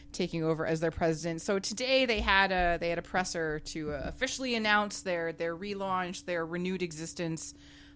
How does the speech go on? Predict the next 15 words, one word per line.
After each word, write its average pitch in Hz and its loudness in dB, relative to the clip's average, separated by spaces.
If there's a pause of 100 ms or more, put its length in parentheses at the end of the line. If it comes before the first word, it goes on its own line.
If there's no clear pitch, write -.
their 160 -4
new 202 0
downtown 185 -2
stadium 170 -8
plans. 160 -6
They 127 -10
formally 208 -6
introduced 180 -8
Caleb 156 -10
Porter 208 -4
and 170 -6
they 147 -8
formally 190 -6
introduced 175 -8
Bez, 185 0